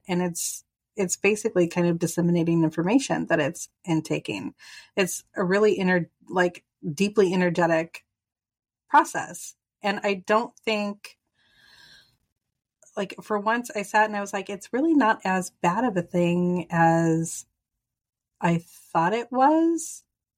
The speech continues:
If I'm in that space all the time, then it feels bad. If I'm in that space every once in a while, then it just feels like, "Oh, that's just a process that my body needed to go through in order,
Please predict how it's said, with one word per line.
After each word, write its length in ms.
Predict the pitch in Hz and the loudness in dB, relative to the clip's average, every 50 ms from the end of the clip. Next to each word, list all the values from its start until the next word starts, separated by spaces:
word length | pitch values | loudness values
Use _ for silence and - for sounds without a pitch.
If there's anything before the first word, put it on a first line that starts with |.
| _ _ _ _ _ _ _ _ _ _ _ | _ _ _ _ _ _ _ _ _ _ _
If 160 | 214 180 - | -8 -2 0
I'm 180 | 214 202 202 226 | 0 0 0 0
in 120 | 247 262 | 0 2
that 180 | 254 220 208 - | 2 2 0 -2
space 320 | - - 220 214 208 - | -2 -2 -2 -2 0 0
all 80 | 202 185 | 0 0
the 80 | 180 | 0
time, 340 | 175 - - 285 349 381 349 | -4 -2 0 0 2 2 2
then 140 | 247 202 170 | 0 0 -2
it 140 | 170 170 - | -4 -4 -4
feels 280 | 190 180 175 170 - | -4 -2 -2 -4 -4
bad. 420 | - 170 165 160 160 165 175 185 - _ _ _ - | 0 4 6 6 6 6 2 -2 -10 _ _ _ -14
If 160 | 185 - - | -6 -2 0
I'm 380 | 226 220 220 226 220 220 220 | 0 2 0 -2 -2 -4 -6
in 240 | - - 233 240 254 | -6 -4 -2 0 2
that 180 | 247 226 202 202 | 2 2 0 0
space 320 | - - 220 214 208 - - | -4 -4 -2 -2 -2 0 -2
every 200 | 214 196 185 180 | 0 2 2 2
once 260 | 185 190 202 208 - | 2 0 -2 -2 -2
in 60 | 254 | 0
a 80 | 269 277 | 2 2
while, 420 | 285 302 320 330 330 330 330 320 - _ _ _ _ _ _ _ _ _ _ _ _ _ | 4 4 4 6 6 4 4 2 -2 _ _ _ _ _ _ _ _ _ _ _ _ _
then 100 | 285 294 | 4 4
it 100 | 320 302 | 4 4
just 240 | 311 247 226 - - | 4 0 -4 -4 -4
feels 560 | - 220 214 214 214 214 214 214 208 - - - - | -2 0 0 2 0 0 -2 -4 -6 -12 -16 -10 -6
like, 380 | 202 190 190 190 185 - _ _ - | -4 -4 -4 -4 -8 -12 _ _ 4
"Oh, 420 | 285 302 262 196 180 190 185 - _ _ _ _ _ | 4 4 4 2 0 -2 -8 -12 _ _ _ _ _
that's 260 | - 220 220 - - - | 0 0 0 0 -6 -8
just 280 | - 233 226 - - | -8 -8 -8 -8 -10
a 60 | - | -14
process 600 | - - 220 220 226 214 - - 185 180 180 175 - | -4 0 2 2 2 2 0 -2 -2 -2 -2 -4 -8
that 180 | - 180 180 | -10 -8 -6
my 100 | 185 175 | -6 -6
body 320 | 170 - 175 175 175 175 175 | -2 0 0 2 2 0 0
needed 300 | 180 175 175 170 165 165 | 0 0 0 -2 -2 -2
to 60 | - | 0
go 220 | - 175 175 170 170 | 0 2 2 2 0
through 400 | - - - 165 160 160 160 165 | -4 -2 0 2 2 2 2 2
in 180 | 185 185 175 | 0 0 2
order, 580 | 180 175 170 170 170 165 160 160 160 160 165 - | 4 4 4 4 4 6 6 6 4 4 0 -4